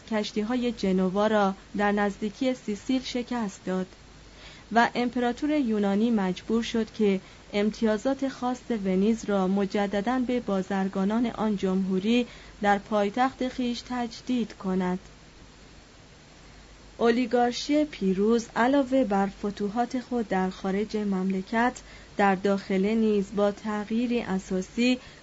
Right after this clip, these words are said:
به توفیق عظیمی نائل آمد. در هزار و دویست و نود و هفت، دوج ونیز پیترو گرادنیگو پیشنهادی را از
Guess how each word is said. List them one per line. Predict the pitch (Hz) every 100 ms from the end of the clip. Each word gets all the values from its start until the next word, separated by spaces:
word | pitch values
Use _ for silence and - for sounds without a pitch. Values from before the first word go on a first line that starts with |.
| -
به | 202
توفیق | 214 214 - 247 233
عظیمی | 226 196 196 254 247 240
نائل | 233 233 233 214
آمد. | 190 190 185 185 - - - - - - -
در | 220 240
هزار | 254 247 302
و | 311
دویست | 233 214 - 254
و |
نود | 226 190 185 185
و | 185
هفت، | 185 214 226 240 - - -
دوج | - 240 233 226 196
ونیز | 180 180 208 233 226 - - -
پیترو | - 226 262 - - 262 240
گرادنیگو | 202 190 180 185 185 180 - 214 233 247 - -
پیشنهادی | 214 202 214 202 226 262 262
را | 254
از | 247 240